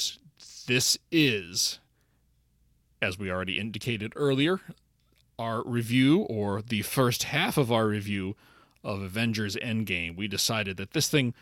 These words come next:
so big, this movie is so big, our review was gonna be so big, we wouldn't be doing it justice, putting it all in just one, ramming everything into one episode.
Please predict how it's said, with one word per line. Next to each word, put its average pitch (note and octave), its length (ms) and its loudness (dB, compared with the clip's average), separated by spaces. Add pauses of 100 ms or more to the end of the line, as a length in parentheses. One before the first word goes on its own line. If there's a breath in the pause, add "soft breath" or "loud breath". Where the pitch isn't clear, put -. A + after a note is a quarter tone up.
(460 soft breath)
so - 400 8
big, A2+ 340 4 (520)
this C#3+ 140 0
movie D#3 240 6
is A#2+ 80 0
so F3+ 260 6
big, A2+ 360 -2 (600)
our B2 100 2
review C3+ 320 4
was C3+ 120 4
gonna B2+ 160 2
be A2 80 0
so D#3 260 4
big, A#2 340 0 (320)
we C#3 100 4
wouldn't C3+ 240 4
be A#2+ 80 2
doing A2+ 240 0
it G2+ 80 -2
justice, - 480 -4 (680)
putting A2+ 240 0
it G#2 80 -2
all G2 220 -2
in F#2+ 80 -4
just F#2+ 220 -8
one, F#2+ 320 -6 (240)
ramming G#2 380 -4
everything G2 280 -4
into F#2 140 -6
one F#2 220 -6
episode. F2 560 -6